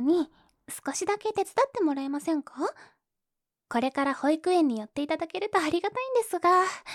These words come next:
もう夜なんで、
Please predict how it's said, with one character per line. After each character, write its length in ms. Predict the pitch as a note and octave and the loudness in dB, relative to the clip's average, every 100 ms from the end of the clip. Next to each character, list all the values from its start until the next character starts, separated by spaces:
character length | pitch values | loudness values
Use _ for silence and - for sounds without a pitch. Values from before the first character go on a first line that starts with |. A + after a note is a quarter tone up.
| - - - _ _ _ _ _ _ _ _ _ - - - - _ - | -14 -16 -20 _ _ _ _ _ _ _ _ _ -18 -16 -16 -20 _ -4
も 260 | B3+ D4 C#4+ | 2 4 4
う 60 | |
夜 320 | A#3 D4+ G4+ | 4 4 6
な 140 | G4 E4 | 6 6
ん 100 | |
で、 120 | C#4+ | 4